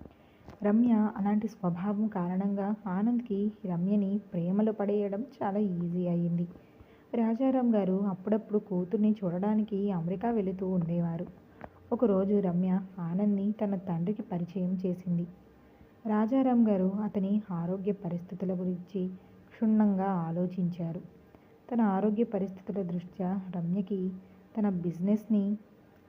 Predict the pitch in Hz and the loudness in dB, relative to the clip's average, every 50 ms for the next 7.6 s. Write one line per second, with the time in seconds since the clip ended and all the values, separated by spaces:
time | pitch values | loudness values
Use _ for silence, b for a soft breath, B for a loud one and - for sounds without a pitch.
0 | - - 214 214 214 - - - 220 208 208 208 202 196 196 190 196 190 - - | -4 0 0 0 0 -2 -2 0 0 2 2 2 2 0 0 -2 -2 -6 -6 -2
1 | 220 208 220 240 254 226 190 180 185 180 196 175 214 196 196 196 190 185 190 208 | 0 2 4 4 4 4 4 2 2 0 -2 -2 0 0 0 0 2 0 2 2
2 | 233 254 233 - - B B B B B B B _ - 240 - 233 190 185 180 | 2 0 0 -4 -6 B B B B B B B _ -8 -6 -4 -2 0 2 2
3 | 180 190 208 202 - - - 269 185 175 175 175 208 226 247 240 233 233 220 226 | 2 2 2 0 -2 -4 -4 -4 -4 -4 -2 0 2 2 4 6 6 4 4 2
4 | 220 214 208 - 214 202 208 208 - 196 180 175 170 175 208 202 233 220 220 214 | 0 -2 0 0 0 -2 -2 -2 -2 -4 -2 -2 -2 -2 -2 0 0 0 0 0
5 | 226 214 220 220 - - 233 233 196 180 175 180 175 175 190 208 220 214 - - | -2 -2 -2 -2 -4 -4 -4 -4 -4 -4 -6 -6 -6 -4 -2 -2 -2 -2 -2 -2
6 | 185 175 190 185 202 190 190 196 190 190 190 190 196 208 214 214 208 - - - | -4 -2 -2 -2 -2 -2 -2 -2 -4 -4 -2 0 2 2 2 2 0 -4 -10 -4
7 | 185 180 185 214 220 214 220 - 226 202 202 208 | -2 0 2 2 2 0 0 0 0 0 0 -2